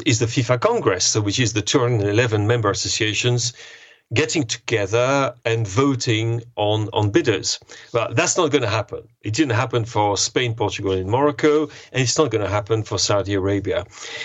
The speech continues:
So, um, but it will still have to be rubber stamped by a Congress. So at the moment, what, what you see is that, uh, is a communication game played by fifa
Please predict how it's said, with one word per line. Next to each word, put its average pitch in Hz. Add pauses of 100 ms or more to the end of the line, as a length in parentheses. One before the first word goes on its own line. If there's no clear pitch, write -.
(200)
So, 156
um, 131 (420)
but 160
it 147
will 165
still 254
have 196
to -
be 139
rubber 147
stamped 131
by 120
a 113
Congress. 135 (300)
So -
at 151
the 156
moment, 160
what, 131
what 139
you 139
see 190
is 131
that, 127 (440)
uh, 113 (100)
is 117
a 123
communication 151
game 139
played 143
by 107
fifa 123